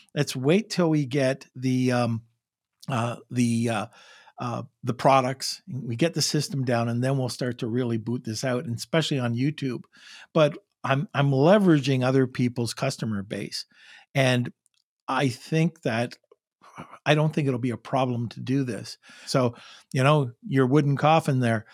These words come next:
we can, your coffin shelf, we can go on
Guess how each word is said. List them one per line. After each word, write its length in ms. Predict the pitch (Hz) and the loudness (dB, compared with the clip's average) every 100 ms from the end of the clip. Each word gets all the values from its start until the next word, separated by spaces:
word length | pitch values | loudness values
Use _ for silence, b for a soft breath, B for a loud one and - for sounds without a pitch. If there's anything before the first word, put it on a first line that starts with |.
| b b | b b
we 180 | 143 135 | 0 2
can, 240 | 135 139 131 | 2 0 2
your 180 | 123 | 0
coffin 380 | 123 175 156 139 | 2 2 2 0
shelf, 360 | - 131 110 - b b - | 0 -2 -4 -8 b b 2
we 100 | 160 | 4
can 120 | 170 | 6
go 240 | 165 175 160 | 8 8 8
on 500 | 170 156 143 156 | 8 6 4 2